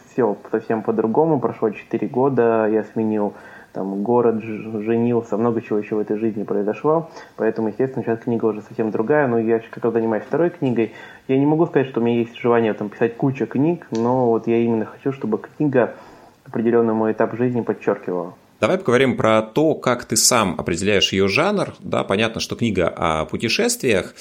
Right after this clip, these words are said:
Speaker 2: и, э, ну, наверняка ты знаешь, что огромное количество литературы, э, именно о путешествиях написано, путевые заметки, дневники и так далее.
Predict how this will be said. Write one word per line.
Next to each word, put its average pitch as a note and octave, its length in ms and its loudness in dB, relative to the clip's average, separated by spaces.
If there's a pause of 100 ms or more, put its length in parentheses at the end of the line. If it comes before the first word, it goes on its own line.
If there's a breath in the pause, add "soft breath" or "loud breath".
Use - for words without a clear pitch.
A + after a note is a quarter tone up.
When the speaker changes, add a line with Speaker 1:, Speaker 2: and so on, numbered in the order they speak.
(280 loud breath)
Speaker 2:
и, D3 280 2
э, F#2 460 0
ну, B2 300 -2
наверняка A2+ 400 0
ты C3+ 220 0
знаешь, G#2 500 2
что - 260 -2
огромное G#2 300 0
количество - 580 -4
литературы, G#2 960 0
э, D#2+ 420 0
именно F2+ 380 0
о F#2+ 200 0
путешествиях - 800 -4
написано, A#2 1200 0
путевые F#2+ 300 -6
заметки, B2+ 480 -2
дневники E2+ 480 -4
и F2 80 -4
так F#2+ 160 -4
далее. D#3+ 420 0